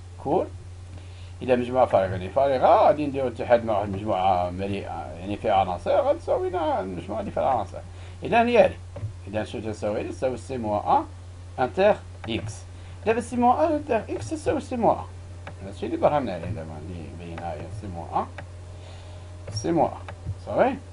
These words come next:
إذا مادام عندنا واحد المجموعة نسميوها مثلًا إم انتر واحد المجموعة إكس تساوي إم، شنو تعني هادي؟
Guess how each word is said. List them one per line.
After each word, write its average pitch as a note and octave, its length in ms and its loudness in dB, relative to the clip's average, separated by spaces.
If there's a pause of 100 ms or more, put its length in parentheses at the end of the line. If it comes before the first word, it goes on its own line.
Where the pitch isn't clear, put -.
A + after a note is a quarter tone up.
(540)
إذا A3+ 200 8
مادام A3 520 4 (1400)
عندنا A#2+ 320 2 (460)
واحد B2+ 220 0
المجموعة C3 500 0 (400)
نسميوها A2 500 0
مثلًا A2+ 580 0
إم F#2 80 -4 (600)
انتر C3 480 8 (300)
واحد A2 120 -2
المجموعة B2 400 6
إكس - 440 -4 (420)
تساوي A2+ 580 4
إم، G#4+ 60 4 (540)
شنو F#2+ 240 -6
تعني F#2 340 -4
هادي؟ G2+ 320 -2